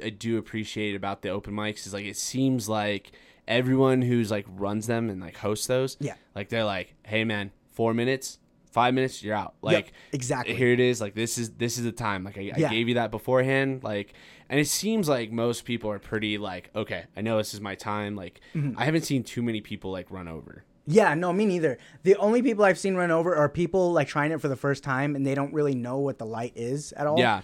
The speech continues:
Speaker 2: I've seen that a few times where they just keep running it and it gets so awkward 'cause the host has to go up and grab the mic.
Speaker 1: Yeah, they're like, "Hey, we, we got, we gotta go.
Speaker 2: Yeah.
Speaker 1: There, there's twenty-five people going up tonight."
Speaker 2: Yeah, exactly.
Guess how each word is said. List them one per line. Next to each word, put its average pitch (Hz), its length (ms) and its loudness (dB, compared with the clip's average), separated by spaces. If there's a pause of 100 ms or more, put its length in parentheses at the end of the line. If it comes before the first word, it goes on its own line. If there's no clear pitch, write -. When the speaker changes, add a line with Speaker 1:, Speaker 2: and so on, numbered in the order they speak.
(200)
Speaker 2:
I've 139 140 -4
seen 190 180 0
that 156 160 4
a 147 60 0
few 151 160 -2
times 127 280 -4
where 127 80 -2
they 131 120 -2
just 147 180 -4
keep 135 160 -4
running 135 240 -2
it 131 80 -2
and 127 100 -6
it 135 40 -4
gets 135 180 -6
so 156 260 -6
awkward 139 380 -2
'cause 127 140 -2
the 120 80 -4
host 131 240 -4
has 123 140 -6
to - 60 -12
go 120 280 -2
up 123 100 -8
and 113 100 -6
grab 117 320 -6
the 113 60 -8
mic. 113 340 -4
Speaker 1:
Yeah, 117 140 0
they're 110 100 -2
like, 107 140 -4
"Hey, 120 160 0
we, 127 320 -4
we 135 240 0
got, 143 300 4
we 131 100 4
gotta 127 180 2
go. 110 160 2
Speaker 2:
Yeah. 170 300 8
Speaker 1:
There, 214 300 6 (140)
there's 151 200 -2
twenty-five 165 680 2
people 113 240 -2
going 104 240 -2
up 101 160 -6
tonight." - 200 -4
Speaker 2:
Yeah, 196 180 10
exactly. 156 600 2